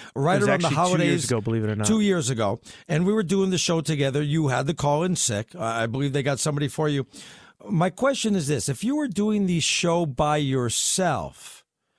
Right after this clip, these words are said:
Speaker 1: and there was nobody to do the show or replace you, you would have thought twice about calling in sick, would you have not? You would have, you would have said, "Okay, I, I have nobody to fill in for me.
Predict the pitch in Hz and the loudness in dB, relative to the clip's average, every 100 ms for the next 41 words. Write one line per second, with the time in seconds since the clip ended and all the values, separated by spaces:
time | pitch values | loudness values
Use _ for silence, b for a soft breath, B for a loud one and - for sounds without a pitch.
0 | _ _ _ _ _ 147 165 160 151 147 | _ _ _ _ _ 0 2 2 2 2
1 | 190 180 165 156 180 165 147 - 160 160 | 0 0 0 0 0 0 0 2 2 2
2 | 156 139 127 - 208 233 - 120 87 104 | 0 0 -4 -2 -2 0 -2 -2 -4 -4
3 | b b b b b 147 143 247 294 233 | b b b b b -4 0 0 0 -2
4 | - 240 233 - - 233 196 - 135 123 | 0 0 0 0 0 2 2 0 0 0
5 | - 135 127 120 110 - - 101 - 147 | 0 0 0 0 -2 -2 -2 -2 -4 -6
6 | 135 147 156 123 151 127 151 165 165 190 | -2 0 0 0 0 0 2 0 0 2
7 | 190 175 - B B B B 165 196 185 | 2 0 -2 B B B B 0 2 2
8 | - 156 143 139 120 107 117 120 117 127 | 2 2 0 0 0 0 0 0 0 0
9 | 135 156 139 143 113 156 139 190 220 - | 0 0 0 -2 -2 -2 0 0 0 -2
10 | 143 104 98 107 | -2 0 0 -2